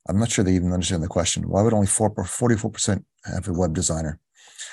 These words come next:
Thirty-eight percent digital advertising, thirty-six percent. Wait, am I off here? One, two, three, four. These numbers don't line up here. I'm showing, uh, digital advertising solutions, thirty-eight percent.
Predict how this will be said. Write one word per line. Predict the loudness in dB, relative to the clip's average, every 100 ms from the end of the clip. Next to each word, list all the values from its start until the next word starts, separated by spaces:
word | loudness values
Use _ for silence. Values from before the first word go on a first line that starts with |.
| -20 -20 _ 6
Thirty-eight | 8 8 6
percent | 4 6 6
digital | 6 4 8
advertising, | 6 6 6 8 10 8 4 4 4 2
thirty-six | 0 0 -2 -4 -6 -6
percent. | -4 0 0
Wait, | 0
am | 0
I | 0
off | 0 0
here? | -2
One, | 0 -2
two, | -2 -2 -2 -4
three, | -8 -4 -2 -2
four. | -4 -8 -8 -6
These | -8 -4
numbers | -4 -2 -2
don't | -2
line | 0 -2
up | -4
here. | -8 -10 -10 -20 _ _ _ _ -20 -20 _ -8
I'm | 0
showing, | 4 6 6 6
uh, | 4
digital | 4 0 4
advertising | 4 4 2 2 2
solutions, | 0 -2 -2 -2
thirty-eight | -2 0 0 -2
percent. | 0 0 0